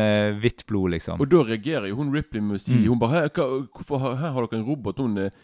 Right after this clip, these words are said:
Speaker 2: for hun har jo dårlig, hun har dårlig, hva heter det, dårlig
Speaker 1: Eh, erfaringer.
Speaker 2: erfaring fra første filmen da, med han, eh, godeste, eh,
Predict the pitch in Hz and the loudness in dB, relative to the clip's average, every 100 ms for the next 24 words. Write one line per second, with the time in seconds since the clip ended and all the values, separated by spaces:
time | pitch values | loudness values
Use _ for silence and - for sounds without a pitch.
0 | _ - 131 135 139 160 120 120 135 110 | _ 4 6 8 6 4 2 2 2 -2
1 | 101 127 135 104 101 110 135 131 110 104 | 0 2 2 2 0 0 -2 2 2 0
2 | - _ _ _ - 107 117 98 101 110 | -4 _ _ _ -6 -4 -2 -2 -2 -2
3 | 117 110 95 92 90 - _ - 110 117 | -2 -2 -2 -2 -6 -12 _ -4 2 2
4 | - 117 - 123 92 82 71 139 123 107 | 2 -2 4 6 6 4 4 6 6 4
5 | 98 - 110 - 113 110 87 85 104 107 | -4 -6 -6 -4 -4 -2 -2 -2 -2 -2
6 | 107 98 92 90 92 95 98 110 - - | -2 -4 -4 -6 -8 -10 -10 -12 -12 -10
7 | - - - | -8 -10 -12